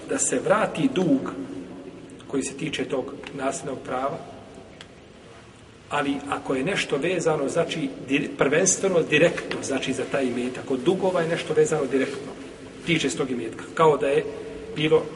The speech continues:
bio nekakav, ovaj, zalog kod njega i slično tome, to, znači, prvo se mora vratiti.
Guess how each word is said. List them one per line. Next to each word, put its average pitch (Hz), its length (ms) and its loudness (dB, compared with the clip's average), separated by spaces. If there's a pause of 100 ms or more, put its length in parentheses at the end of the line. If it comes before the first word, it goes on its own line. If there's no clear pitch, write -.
(120)
bio 147 140 0
nekakav, 135 420 -2 (240)
ovaj, 120 140 -6 (320)
zalog 147 460 8 (100)
kod 135 140 4
njega 135 160 0
i 123 40 2
slično 139 340 -4
tome, 175 200 2 (400)
to, 156 120 6
znači, 143 220 0
prvo 151 240 4
se - 120 -4
mora 131 160 0
vratiti. - 440 -10